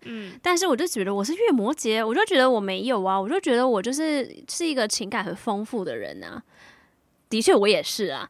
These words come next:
Speaker 1: 对。
Speaker 2: 但是我后来就是有一次跟我闺蜜在聊天的时候，我有个闺蜜也是月亮摩羯座，然后她就说她听了唐老师的 podcast，讲到月摩羯，她觉得很准。然后我就说：“我也是月摩羯啊。”我就觉得我很不月摩羯。然后我们那真的是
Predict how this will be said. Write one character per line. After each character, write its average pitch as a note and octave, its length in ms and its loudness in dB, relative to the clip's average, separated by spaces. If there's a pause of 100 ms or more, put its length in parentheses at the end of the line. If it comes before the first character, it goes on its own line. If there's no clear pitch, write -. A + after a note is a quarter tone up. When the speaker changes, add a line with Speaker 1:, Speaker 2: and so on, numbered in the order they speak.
Speaker 1:
对。 A3+ 120 -2
Speaker 2:
但 F#4+ 140 6
是 G#4 100 4
我 B3 160 8
后 D4+ 220 2
来 G#3 100 4
就 A3+ 80 -2
是 B3+ 60 0
有 A3 100 2
一 - 40 -2
次 B3 120 -4
跟 A#3 100 -2
我 G3 140 -4
闺 G3 140 -6
蜜 A3 100 -4
在 G3+ 120 -4
聊 D#3 160 -6
天 F#3+ 200 -8
的 E3 60 -8
时 F3+ 160 -8
候， G3 80 -4
我 G3+ 100 2
有 B3+ 80 4
个 F3+ 140 0
闺 F#3 160 -4
蜜 G#3 100 -4
也 D#3+ 80 -8
是 F#3 140 -6
月 F#3 180 -2
亮 F3 140 -2
摩 D#3+ 180 -10
羯 - 200 -14
座， F3 180 -12
然 E3+ 100 -6
后 F#3 60 -4
她 A3+ 80 0
就 A#3 140 0
说 A3 100 -4
她 G#3+ 140 0
听 G#3 180 -8
了 F#3 100 -6
唐 F3+ 160 -8
老 D#3 140 -8
师 F3+ 120 -8
的 E3+ 60 -6
podcast， - 520 -12 (320)
讲 F#3+ 120 -4
到 G3 200 0
月 A3 120 0
摩 D#3 240 -6
羯， D3+ 140 -8
她 F#3+ 100 -8
觉 F#3 160 -8
得 D#3+ 280 -10 (120)
很 E3+ 440 -6
准。 - 280 -6 (360)
然 B3 120 -2
后 E4+ 80 0
我 D#4 60 2
就 F4+ 100 -2
说 F4 300 -2
：“我 A4 80 2
也 G#4+ 60 2
是 G4+ 100 -2
月 G#4 100 2
摩 C#4 240 4
羯 B3+ 160 -2
啊。” B3+ 140 4
我 B3 80 2
就 F4 100 2
觉 C4 160 0
得 B3 80 4
我 B3 80 2
很 B3+ 160 0
不 G#3+ 120 -8
月 A3+ 120 0
摩 F3 240 -4
羯。 - 180 -12 (280)
然 B3+ 80 0
后 - 20 6
我 C4 40 4
们 A#3+ 80 2
那 C4+ 100 2
真 C4+ 140 2
的 A3+ 40 0
是 B3 160 0